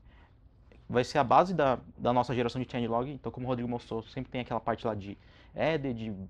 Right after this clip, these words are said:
bugs, fixes, deploy notes. O template vai, vai ser a nossa base que vai, vai deixar tudo isso explícito e vai ser a partir da qual a gente vai gerar os nossos changelogs. E vai ter essas duas pastas, releases e unreleased, que o Rodrigo vai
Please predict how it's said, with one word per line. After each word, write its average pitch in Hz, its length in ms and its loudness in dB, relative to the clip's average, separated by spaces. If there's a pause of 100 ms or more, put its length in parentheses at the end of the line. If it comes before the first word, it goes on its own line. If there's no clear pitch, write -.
bugs, 127 460 4
fixes, - 800 -8
deploy 117 320 -2
notes. 131 360 -2 (280)
O - 60 -12
template 151 640 -2 (600)
vai, 120 220 4
vai 120 200 2
ser 135 100 0
a 143 40 4
nossa 135 240 0
base 127 220 6
que - 140 -6
vai, 117 380 2 (960)
vai 117 300 4
deixar 117 280 0
tudo 147 200 0
isso 151 140 -2
explícito - 500 -8
e 123 140 -4
vai 117 140 0
ser - 80 -2
a 131 40 -2
partir 127 280 0
da 127 100 2
qual 117 160 2
a - 20 4
gente 113 140 -4
vai 113 100 0
gerar 113 240 2
os 151 60 0
nossos 143 340 -6
changelogs. 117 640 -4 (540)
E - 40 -8
vai 135 140 -2
ter 147 120 -4
essas 139 200 -4
duas 139 160 2
pastas, 135 420 0
releases 131 680 -4
e 123 160 0
unreleased, 123 640 -4
que 120 240 -2
o 123 320 -2 (100)
Rodrigo 113 320 -4
vai 110 240 -4